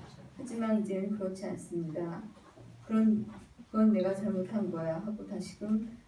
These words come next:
나 자신을 뒤돌아보게 되었습니다.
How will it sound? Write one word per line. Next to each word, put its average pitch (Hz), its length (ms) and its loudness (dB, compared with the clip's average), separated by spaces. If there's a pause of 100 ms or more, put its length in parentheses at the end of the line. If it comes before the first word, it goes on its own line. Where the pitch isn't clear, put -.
나 269 140 0
자신을 202 380 -2
뒤돌아보게 185 680 -2
되었습니다. 165 920 -6